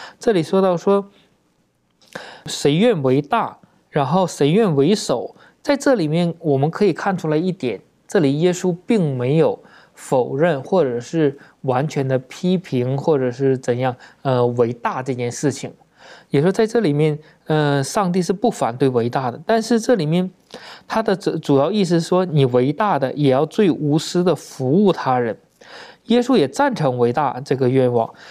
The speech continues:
而但是呢，他是根据服务的，不是根据统治的，不是根据权力，啊，我有这个地位，我有这个权力，我为大，然后我可以管辖别人。但耶稣告诉我们的，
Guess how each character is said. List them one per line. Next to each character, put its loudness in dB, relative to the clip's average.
而 2
但 0
是 0
呢， 0
他 -4
是 -4
根 0
据 2
服 2
务 4
的， -2
不 2
是 -2
根 2
据 0
统 -6
治 -2
的， -2
不 -4
是 -2
根 0
据 -4
权 0
力， 0
啊， 0
我 2
有 2
这 -8
个 0
地 0
位， 0
我 0
有 2
这 -4
个 2
权 -2
力， 4
我 -4
为 0
大， -4
然 -2
后 0
我 2
可 -2
以 0
管 -4
辖 -4
别 -4
人。 -12
但 0
耶 4
稣 -2
告 -2
诉 -6
我 -6
们 -10
的， -4